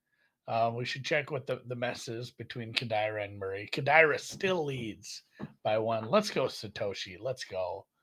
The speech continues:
Um, Neiman's still at minus two, but I have a couple for this afternoon.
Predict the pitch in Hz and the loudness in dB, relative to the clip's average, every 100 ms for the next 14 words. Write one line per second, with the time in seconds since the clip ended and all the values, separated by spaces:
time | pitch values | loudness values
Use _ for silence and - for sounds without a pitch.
0 | _ _ _ - 110 104 107 101 107 143 | _ _ _ -4 2 2 2 -2 -4 -2
1 | 131 120 - - 123 120 110 110 - - | 0 -2 -4 0 0 0 -4 -4 -6 -4
2 | 151 143 202 233 247 247 - 196 196 - | -2 2 8 8 8 6 6 6 4 0
3 | 185 185 180 156 - 202 190 - 165 143 | 2 2 2 -2 0 4 4 2 -6 -4
4 | 135 147 175 202 | -4 -2 -2 -2